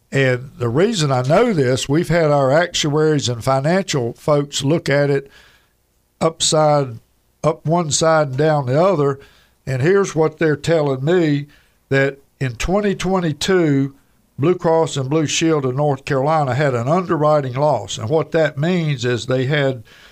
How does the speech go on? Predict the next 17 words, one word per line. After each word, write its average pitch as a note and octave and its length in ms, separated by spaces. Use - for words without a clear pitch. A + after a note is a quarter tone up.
the B2 420
premiums F3 640
coming D#3 380
in C#3+ 520
were A#2+ 200
less E3 540
than B2+ 200
their B2 160
medical D3 640
and B2 120
administrative C#3+ 1040
expenses C#3+ 800
for B2+ 220
their C#3+ 140
insurance D#3 480
products. G#2+ 640
Well, D#3 400